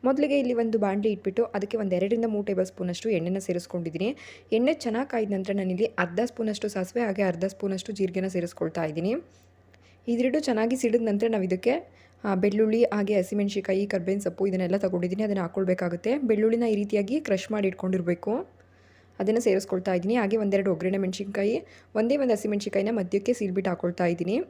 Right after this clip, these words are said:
ನಂತರ ಸ್ವಲ್ಪ ಕರ್ಬೇವಿನ ಸೊಪ್ಪು, ಇದೆಲ್ಲ ಫ್ರೈ ಆದ ನಂತರ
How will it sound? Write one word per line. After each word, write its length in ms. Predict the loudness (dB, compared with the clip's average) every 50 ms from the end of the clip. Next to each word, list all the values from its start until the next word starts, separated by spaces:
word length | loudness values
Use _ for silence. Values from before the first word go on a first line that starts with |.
| -12 -20 _ _ _ _ _ _ _ _ _ _ _ _ _ -20 _ _ _ _ _ _ _ -4 -2
ನಂತರ 200 | -2 -2 -2 -2
ಸ್ವಲ್ಪ 240 | -2 -2 -2 -2
ಕರ್ಬೇವಿನ 360 | -2 -2 -2 0 0 0 0 -2
ಸೊಪ್ಪು, 440 | -4 -6 -8 -4 -2 -2 -2 -4 -6 -14 -20 -20 _ -20 _ -20 -20 _ _ _ -20 -20 -20 -20 -20 -20 _ -20 _ _ _ _ _ _ _ _ _ -20 _ _ _ _ _ _ _ _ _ -20 _ _ _ _ _ _ _ _ _ _ _ -20 _ -20 _ -20 -20 -20 _ _ -20 -20 -20 -20 -20 -20 _ -8
ಇದೆಲ್ಲ 200 | 4 4 6 6 6
ಫ್ರೈ 200 | 4 6 6 8
ಆದ 120 | 8 8 6
ನಂತರ 240 | 2 0 2 2